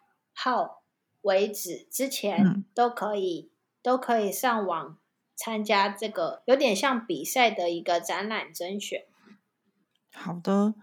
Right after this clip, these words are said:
Speaker 2: 那我如果是写中文可以吗？还是要都要翻译成英文？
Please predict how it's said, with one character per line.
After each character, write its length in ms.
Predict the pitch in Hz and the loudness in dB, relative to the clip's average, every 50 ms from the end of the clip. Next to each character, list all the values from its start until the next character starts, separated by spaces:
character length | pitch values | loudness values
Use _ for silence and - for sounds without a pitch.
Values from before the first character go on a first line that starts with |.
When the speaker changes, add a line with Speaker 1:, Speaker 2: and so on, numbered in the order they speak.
| - _ | -4 _
Speaker 2:
那 120 | 330 359 | 2 4
我 220 | 320 254 214 202 | 8 8 8 8
如 120 | 208 233 277 | 8 6 6
果 140 | 302 285 240 | 6 4 4
是 160 | 240 294 311 | 4 4 4
写 200 | 285 - 202 175 | 4 4 4 4
中 220 | - - 226 247 | 4 6 6 8
文 180 | 240 208 185 180 | 8 6 6 4
可 160 | 190 196 196 | 4 4 4
以 80 | 196 185 | 6 4
吗？ 160 | 180 180 160 | 4 2 2
还 80 | 165 | 0
是 100 | 175 175 | 0 4
要 100 | 208 208 | 4 4
都 80 | 202 202 | 6 8
要 140 | 202 196 202 | 6 6 6
翻 220 | 202 - 185 190 | 4 2 4 4
译 40 | 190 | 4
成 160 | 185 185 160 | 4 2 0
英 260 | - 160 170 170 170 170 | 0 0 0 2 0 0
文？ 260 | 160 - - 170 - | -2 -4 -6 -10 -12